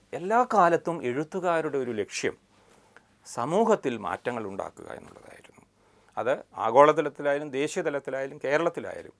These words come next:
അതായിരുന്നു ലക്ഷ്യം. പക്ഷേ ഇക്കാലത്തെ എഴുത്തുകാർ, ഞാൻ എൻ്റെ സഹപ്രവർത്തകരായിട്ടുള്ള എഴുത്തുകാരെ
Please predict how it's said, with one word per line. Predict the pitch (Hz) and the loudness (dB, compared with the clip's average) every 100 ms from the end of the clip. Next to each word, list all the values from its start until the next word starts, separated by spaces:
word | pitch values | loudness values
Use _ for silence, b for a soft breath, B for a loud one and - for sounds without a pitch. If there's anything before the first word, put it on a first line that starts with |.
| - | -12
അതായിരുന്നു | 170 143 135 127 101 _ - | -8 -8 -8 -14 -20 _ -18
ലക്ഷ്യം. | 131 - - _ b b b b b b b _ _ - | -14 -12 -12 _ b b b b b b b _ _ -2
പക്ഷേ | 151 - - 214 113 143 - _ _ _ _ _ _ _ _ _ _ | -2 -2 -4 -2 -2 -4 -16 _ _ _ _ _ _ _ _ _ _
ഇക്കാലത്തെ | 135 247 240 226 180 | 2 8 8 8 4
എഴുത്തുകാർ, | 131 104 92 80 - | 0 0 -6 -8 -6
ഞാൻ | 120 139 | -4 -4
എൻ്റെ | 139 143 143 | -2 0 0
സഹപ്രവർത്തകരായിട്ടുള്ള | - 123 131 - 135 123 135 131 127 123 127 131 | -2 -4 -2 2 0 2 0 2 0 -2 -2 -2
എഴുത്തുകാരെ | 113 107 117 117 117 | -2 -6 -2 -2 0